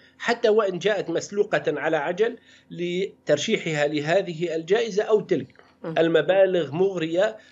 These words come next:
Speaker 1: قد تكفل، آه، راحة للكاتب طيلة عمره. هناك جوائز تصل إلى أكثر من مئتين ألف دولار
Speaker 2: مهم.
Speaker 1: أو مئة ألف دولار. فإن نال الكاتب جائزة من هذه الجوائز سيعيش مرتاحا لسنوات. هذه الراحة تمنحه،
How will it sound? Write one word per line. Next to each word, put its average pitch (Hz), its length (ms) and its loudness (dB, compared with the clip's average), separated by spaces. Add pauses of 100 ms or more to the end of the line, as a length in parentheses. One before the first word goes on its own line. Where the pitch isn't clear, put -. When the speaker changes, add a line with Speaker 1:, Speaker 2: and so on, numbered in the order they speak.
(180)
Speaker 1:
قد 180 160 -2
تكفل، 147 600 -2
آه، 131 320 -4
راحة 156 600 2 (300)
للكاتب 143 640 -2
طيلة 175 440 -2
عمره. 160 440 -2
هناك 156 340 0
جوائز 156 340 0
تصل 170 280 -4
إلى 160 220 -2
أكثر 160 240 -2
من 147 140 0
مئتين 151 340 -2
ألف 147 180 -4
دولار 160 440 2
Speaker 2:
مهم. 175 280 -8 (420)
Speaker 1:
أو 151 80 0
مئة 180 360 0
ألف 165 160 -4
دولار. 170 380 2 (380)
فإن 180 480 2
نال 202 260 4
الكاتب 160 640 -2
جائزة 156 400 -2
من 147 140 -6
هذه 160 240 -2
الجوائز 147 560 0 (140)
سيعيش 165 500 2
مرتاحا 165 460 0
لسنوات. 170 720 -2 (420)
هذه 190 560 -2
الراحة 180 400 -4
تمنحه، 175 760 -6